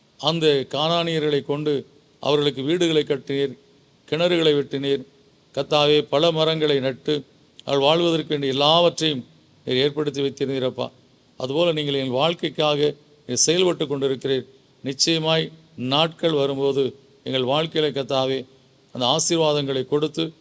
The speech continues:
எங்களை ஆசீர்வதிக்க உண்மையுள்ள தேவனாய் இருக்கிறீர். எனவே நாங்கள் மேல் நம்பிக்கை விசுவாசம் வைத்து, கர்த்தர், கர்த்தாவே, எங்கள் மேல் கண்ணோக்கமாக இருந்து,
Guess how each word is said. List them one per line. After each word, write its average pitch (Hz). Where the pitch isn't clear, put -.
எங்களை 123
ஆசீர்வதிக்க 147
உண்மையுள்ள 151
தேவனாய் 131
இருக்கிறீர். 123
எனவே 139
நாங்கள் 151
மேல் 143
நம்பிக்கை 156
விசுவாசம் 135
வைத்து, 135
கர்த்தர், 151
கர்த்தாவே, 135
எங்கள் 127
மேல் 147
கண்ணோக்கமாக 147
இருந்து, 139